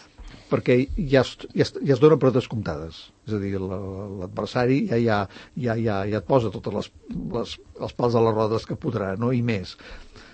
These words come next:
Eh, el que a mi m'amoïna més és, som nosaltres. És a dir, la, la, la, aquesta incapacitat congènita que tenim d'arribar a acords i de,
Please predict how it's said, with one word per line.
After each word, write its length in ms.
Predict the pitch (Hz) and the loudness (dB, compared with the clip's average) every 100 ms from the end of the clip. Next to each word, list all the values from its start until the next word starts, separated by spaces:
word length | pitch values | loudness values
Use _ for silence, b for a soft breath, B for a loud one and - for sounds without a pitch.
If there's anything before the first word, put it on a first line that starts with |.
| - - | -10 2
Eh, 560 | 143 139 131 - - - - - - | 6 6 6 2 -10 -20 -20 -16 -10
el 80 | |
que 140 | 147 139 | -2 0
a 20 | |
mi 420 | 139 156 170 165 151 | 2 2 4 4 4
m'amoïna 420 | 143 143 143 135 | 2 4 4 4
més 200 | 131 165 - | 4 2 0
és, 100 | 127 | 0
som 180 | 139 135 | 2 4
nosaltres. 720 | 117 110 123 98 87 - - - | 4 4 2 0 -8 -10 -16 -10
És 100 | 123 | -6
a 80 | 110 | -4
dir, 120 | 117 113 | 0 0
la, 160 | 107 107 | 0 0
la, 180 | 107 104 | 0 0
la, 160 | 104 101 104 101 | -2 -4 -6 -6
aquesta 340 | - - - | -4 -4 -4
incapacitat 640 | 127 107 110 117 123 120 - | -6 -6 -6 -4 -2 -2 -2
congènita 500 | 123 120 123 123 123 | 0 0 2 0 0
que 100 | 123 | 2
tenim 300 | 120 131 135 | 2 2 2
d'arribar 360 | 135 120 107 | 2 4 4
a 40 | - | 8
acords 400 | 147 156 180 B B B B B - | 10 10 6 B B B B B -6
i 140 | 160 135 | 0 4
de, 180 | 127 | 4